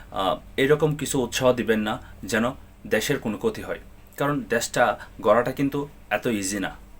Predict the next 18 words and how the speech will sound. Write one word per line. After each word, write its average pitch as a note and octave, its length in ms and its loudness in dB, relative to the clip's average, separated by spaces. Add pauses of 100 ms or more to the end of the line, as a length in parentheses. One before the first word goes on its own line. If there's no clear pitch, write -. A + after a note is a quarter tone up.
(1080)
যতটুকু D3+ 380 0
ক্ষতি D#3+ 220 2
হয়েছে C#3 440 0
আমরা A2+ 260 2
সবাই C3+ 320 6
মিলে B2+ 360 2
সেই - 200 0
ক্ষতিটাকে A#2+ 460 2
পূরণ A2+ 300 4
করার A2 260 0
চেষ্টা A#2 260 -2
করব। A2+ 240 -2
আমরা G2 240 0
নতুন A2+ 320 -2
একটা G#2+ 240 0
বাংলাদেশ G#2+ 440 0
তৈরি G2+ 200 -2
করার F#2+ 200 0